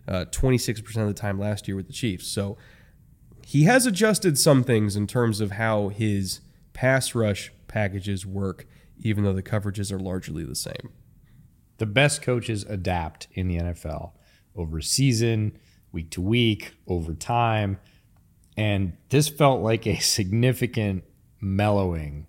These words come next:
Speaker 2: of Spagnuolo's tendencies.
Speaker 1: Mm-hmm.
Speaker 2: Because as a younger D C, it was all about the fangs.
Speaker 1: Mm-hmm.
Speaker 2: We're gonna bring it. We're gonna force you to do things. We're gonna hammer you with our front four. We're gonna collect.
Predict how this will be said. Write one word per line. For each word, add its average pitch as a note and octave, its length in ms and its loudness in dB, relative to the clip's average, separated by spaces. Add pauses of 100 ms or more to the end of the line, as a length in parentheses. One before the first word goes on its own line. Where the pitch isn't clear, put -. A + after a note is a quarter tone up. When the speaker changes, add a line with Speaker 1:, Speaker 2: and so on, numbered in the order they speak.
(140)
Speaker 2:
of E2 120 -10
Spagnuolo's D#2+ 960 -4 (140)
tendencies. - 800 -10 (100)
Speaker 1:
Mm-hmm. G#2 220 -2 (120)
Speaker 2:
Because E2 340 -2
as E2 160 -2
a F2+ 100 0
younger D3 440 6
D G#2 260 4
C, F2+ 560 2 (440)
it C#3 120 6
was B2+ 160 6
all A#2 160 6
about G2+ 240 0
the G2 40 -8
fangs. D2+ 600 -6 (200)
Speaker 1:
Mm-hmm. G#2+ 320 0 (140)
Speaker 2:
We're D#3 200 8
gonna D#3+ 300 4
bring B2+ 340 2
it. B2 300 0 (180)
We're C3 100 6
gonna A2+ 160 4
force C#3 400 8
you C3 60 6
to A#2+ 100 4
do A#2 200 4
things. A2 540 0 (180)
We're B2 120 4
gonna A2+ 140 2
hammer A#2 300 2
you A2+ 140 2
with G#2+ 140 2
our G#2 100 2
front G#2 260 -2
four. G#2+ 200 0
We're G#2 80 2
gonna A#2 120 2
collect. D3+ 600 0